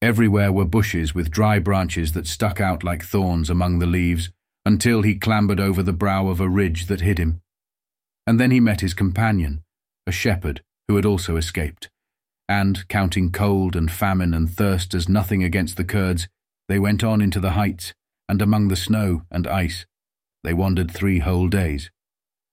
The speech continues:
The third day came the vision. I suppose hungry men often do see visions, but then there is this fruit. He lifted the wrapped globe in his hand, and I have heard it too from other mountaineers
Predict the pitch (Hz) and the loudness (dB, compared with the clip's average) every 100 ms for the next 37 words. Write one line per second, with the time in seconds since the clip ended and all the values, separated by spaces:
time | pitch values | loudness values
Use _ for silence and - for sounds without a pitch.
0 | _ _ _ _ _ _ - 104 98 127 | _ _ _ _ _ _ -4 -4 0 2
1 | 123 98 85 76 82 87 82 78 87 76 | 2 0 -2 -2 -2 0 0 0 -2 -2
2 | 71 71 _ _ _ _ _ _ - 101 | -6 -8 _ _ _ _ _ _ -2 0
3 | 104 127 127 90 107 123 117 110 113 101 | 0 2 2 2 2 4 4 4 4 2
4 | 92 101 104 95 107 95 95 82 82 80 | 2 0 2 2 2 2 0 0 0 -2
5 | 67 71 - _ _ _ _ _ - 90 | -4 -6 -12 _ _ _ _ _ -6 -4
6 | - 107 104 95 98 101 90 87 82 80 | 0 2 4 4 2 2 0 0 -4 -4
7 | - 87 - - _ _ _ _ _ _ | -2 -2 -4 -14 _ _ _ _ _ _
8 | _ - 101 104 101 90 78 82 92 90 | _ 0 2 4 2 -2 -2 0 0 -2
9 | - 95 90 82 73 71 80 92 85 73 | -2 0 0 0 -2 -2 -2 -2 -2 -2
10 | 67 76 _ _ _ _ _ _ - 101 | -4 -8 _ _ _ _ _ _ -2 2
11 | 107 107 101 95 113 101 90 - 127 82 | 4 4 2 2 2 2 0 0 2 2
12 | 73 90 101 101 95 95 80 92 92 82 | 0 2 2 4 2 2 2 2 2 0